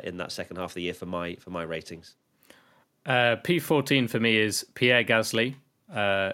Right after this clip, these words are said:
Speaker 2: who is, uh, the first driver in this list to make it into a six, uh, six point zero. Um,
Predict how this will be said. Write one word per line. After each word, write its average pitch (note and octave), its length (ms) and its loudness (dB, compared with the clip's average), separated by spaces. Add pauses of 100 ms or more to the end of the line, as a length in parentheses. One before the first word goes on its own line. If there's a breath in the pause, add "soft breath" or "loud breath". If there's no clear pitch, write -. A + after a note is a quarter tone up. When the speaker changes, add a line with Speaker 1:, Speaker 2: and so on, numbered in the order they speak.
(120)
Speaker 2:
who A2 60 -4
is, G2 580 -4 (260)
uh, F#2+ 140 -4
the F2+ 140 -4
first C#3 340 0
driver A2+ 520 -2 (200)
in B2+ 160 0
this G#2+ 240 -4
list G#2 240 -6
to G#2+ 80 -10
make G#2 240 -4
it - 340 -6 (140)
into G2 520 -6
a F#2+ 140 -4
six, - 800 -4 (420 loud breath)
uh, F#2 300 -2
six - 260 -6
point A2 240 -2
zero. A2+ 400 4 (640 soft breath)
Um, G#2+ 520 0